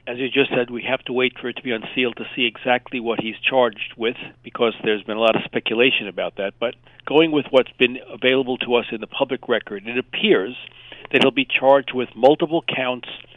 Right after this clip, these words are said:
of business record misstatements. That will be each time Trump org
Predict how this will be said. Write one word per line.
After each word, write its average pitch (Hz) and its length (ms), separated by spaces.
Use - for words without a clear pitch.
of 113 280
business 143 400
record 120 500
misstatements. - 840
That 127 220
will 131 160
be 117 440
each 160 280
time 135 460
Trump 151 360
org 135 360